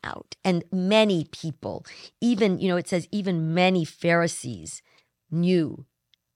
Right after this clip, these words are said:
that Jesus must be the Christ. And of course, they,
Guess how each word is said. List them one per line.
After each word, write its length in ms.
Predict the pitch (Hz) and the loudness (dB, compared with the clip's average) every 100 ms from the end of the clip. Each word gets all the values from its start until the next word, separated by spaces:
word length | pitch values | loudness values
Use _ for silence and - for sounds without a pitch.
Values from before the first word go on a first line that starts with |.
| _ _ | _ _
that 200 | 147 - | -6 -6
Jesus 540 | 160 143 123 90 - _ _ _ | -12 -10 -12 -14 -16 _ _ _
must 440 | 143 135 127 - _ | -10 -8 -8 -12 _
be 340 | 101 98 - - _ _ _ _ - | -14 -14 -14 -20 _ _ _ _ -20
the 80 | 139 | -6
Christ. 300 | 147 110 - | -4 -4 -2
And 80 | 214 | -4
of 80 | 185 | -4
course, 200 | - 226 | -6 -6
they, 220 | - 208 | -2 -4